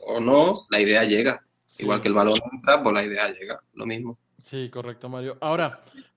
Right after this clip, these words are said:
Speaker 2: eh,
Speaker 1: Eso que es un poco extraño lo de procesos creativos para sacar juegos buenos,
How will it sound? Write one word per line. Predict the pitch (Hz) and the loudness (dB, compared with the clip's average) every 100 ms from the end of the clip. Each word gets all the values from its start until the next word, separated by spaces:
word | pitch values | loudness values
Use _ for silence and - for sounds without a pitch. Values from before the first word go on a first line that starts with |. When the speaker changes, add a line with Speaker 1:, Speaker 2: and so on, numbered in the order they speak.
| _ | _
Speaker 2:
eh, | - 185 | -10 -4
Speaker 1:
Eso | 123 | 4
que | 147 | 4
es | |
un | 143 | 6
poco | 143 | 4
extraño | - 135 147 160 | 2 2 4 6
lo | 139 | 8
de | 127 120 | 8 4
procesos | 117 156 165 | 2 0 0
creativos | 175 151 165 170 165 | 2 4 6 4 4
para | 143 | 2
sacar | 131 143 135 | 4 4 4
juegos | 143 127 | 6 6
buenos, | 120 113 107 | 8 6 2